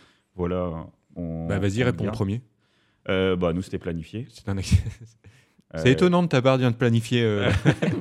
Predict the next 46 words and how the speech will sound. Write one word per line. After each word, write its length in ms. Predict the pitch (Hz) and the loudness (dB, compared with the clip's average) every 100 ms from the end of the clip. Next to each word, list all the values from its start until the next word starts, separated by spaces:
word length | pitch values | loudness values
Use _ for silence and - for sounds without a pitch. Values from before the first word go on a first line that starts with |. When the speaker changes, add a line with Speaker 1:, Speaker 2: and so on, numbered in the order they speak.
| 104 - | -8 -16
Speaker 1:
<laughs> 680 | - - _ _ _ _ - | -20 -20 _ _ _ _ -6
Avec, 300 | 90 90 - | -2 -2 0
euh, 560 | 90 87 87 87 85 | 0 0 -2 -4 -4
cinq 240 | 95 104 98 | -6 -8 -4
mois 140 | 107 | -4
d'entraînement, 520 | 101 92 95 95 127 - _ _ - | -4 -6 -6 -6 -8 -14 _ _ -8
Speaker 2:
<laughs> 20 | 143 117 117 | -6 -6 -8
Oui. 60 | 117 113 _ 85 | -10 -10 _ -8
Speaker 1:
euh, 220 | 85 87 | -4 -4
avant 180 | 90 92 | -4 -6
que 80 | |
ça 140 | - 90 | -6 -6
marche. 180 | 107 - - | -6 -10 -18
Donc, 180 | 85 78 | -18 -12
c'était, 380 | 98 92 87 87 | -12 -8 -8 -8
c'est 180 | - 90 | -10 -10
ça 160 | 98 | -8
ma 120 | 92 | -8
plus 120 | 85 85 | -8 -8
grande 160 | 85 | -8
fierté. 320 | - - - - - | -10 -12 -14 -14 -8
<laughs> 20 | 262 160 - 165 - 147 104 - 82 107 | -6 -4 -4 -4 -6 -12 -12 -12 -12 -12
Une 60 | 92 | -12
fois 160 | 107 98 | -8 -6
tous 80 | 95 | -6
les 80 | |
deux 120 | 92 87 | -4 -6
jours 160 | 95 | -8
pendant 140 | - 85 | -10 -14
cinq 220 | 87 - | -14 -16
mois. 80 | - | -8
Speaker 2:
Et 100 | 98 | -8
très 240 | - 113 | -2 -2
honnêtement, 320 | 113 110 120 131 | 0 -2 -4 -6
en 60 | |
tant 100 | 107 | -6
que 40 | 92 | -8
papa, 340 | 101 120 131 104 | -8 -6 -6 -6
le 120 | 92 | -8
mieux, 120 | 95 | -8
c'est 140 | 110 95 | -8 -10
l'entraînement. 360 | 85 101 95 80 _ _ _ - | -12 -14 -16 -18 _ _ _ -6
Enfin, 220 | 113 101 | -4 -4
Speaker 1:
Euh, 40 | |
Speaker 2:
moi, 260 | 95 110 107 | -6 -6 -6
perso. 320 | 110 - 92 | -8 -14 -20